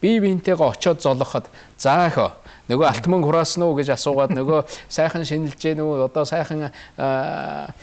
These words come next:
цагаан сар гарч гэнэ үү? Сайн явж гэнэ үү?" гэж асуусныхаа дараагаар, "За, нөгөө ерөнхийлөгч ярьсан. За охио, чи энэ жил туулаа жилд ямар зорилго тавьж байна? Чи ер нь ямар дутагдлаасаа салъя гэж бодож байна?" Уг нь чи бол нэг ийм дутагдлаасаа салчмаар хүн байгаа юм да. Ингэх юм бол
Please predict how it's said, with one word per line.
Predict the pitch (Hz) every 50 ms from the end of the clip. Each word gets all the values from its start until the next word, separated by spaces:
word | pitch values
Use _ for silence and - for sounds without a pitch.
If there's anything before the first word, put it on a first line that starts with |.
| - - _ - 143 139
цагаан | - - 147 165 160 143
сар | 151 151 151
гарч | 147 143 139 139 -
гэнэ | - 151 151
үү? | 151 139
Сайн | - - 160 160 156 147
явж | 143 143 139 -
гэнэ | 156 151 147
үү?" | 143 131 135
гэж | 131 135 117
асуусныхаа | - - 135 - - 143 127 143 131 123
дараагаар, | 131 127 127 127 139 135 - - - - - - -
"За, | 131 127 143 160
нөгөө | 160 160 147 139 135 135 139
ерөнхийлөгч | 135 120 151 135 135 - - - 139
ярьсан. | 123 113 - - - 139 143 - - - - - -
За | - 139 147 156
охио, | 143 131 123
чи | - - 180
энэ | 180 170 160 156 165 180
жил | 165 165 -
туулаа | - 170 180 175 180
жилд | 170 170 160 151
ямар | 170 185 220 233 185
зорилго | 135 127 117 110 110 104
тавьж | - - 101 95 85 - - 92
байна? | - - - - - - - - - -
Чи | - 143 190
ер | 214 208 202
нь | 208 190
ямар | 160 170 214 220
дутагдлаасаа | 185 196 156 - - 147 127 190 175 - 185
салъя | 156 - 156 156 156 175 156
гэж | 127 123 -
бодож | 120 110 - - 156
байна?" | 127 101 - - - - - - -
Уг | - 156 190 214
нь | 190
чи | - 196 202
бол | 202 202 170
нэг | 196 190 175
ийм | 170 202 214 190 165
дутагдлаасаа | 160 - - 165 165 - 180 180 156 - 170
салчмаар | - - 139 - - - - 202 190 165
хүн | 151 170 165
байгаа | 147 151 151 160 185
юм | 175 156 135
да. | 113 127 135 - - - - - - - - - _ _ _ _
Ингэх | - 143 160 196 196 - - -
юм | 233 233 208 185
бол | 185 180